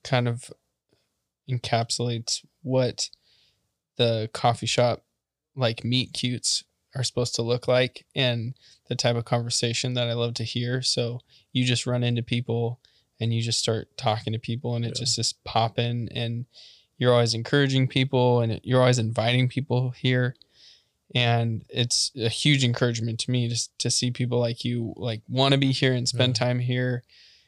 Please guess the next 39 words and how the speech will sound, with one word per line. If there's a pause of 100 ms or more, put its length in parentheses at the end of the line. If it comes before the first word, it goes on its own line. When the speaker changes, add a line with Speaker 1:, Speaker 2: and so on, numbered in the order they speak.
(160)
Speaker 1:
And, (220)
um,
people (320)
have
told
me,
you
know, (280)
my
friend
C
J
sent
me
here,
stuff
like
that.
So
Speaker 2:
Yeah. (280)
Speaker 1:
I
really
appreciate
it.
Speaker 2:
Of
course,
man.
You
guys
Speaker 1:
Yeah.
Speaker 2:
do
it
right, (220)
you
know? (200)
It's, (400)
I
feel
like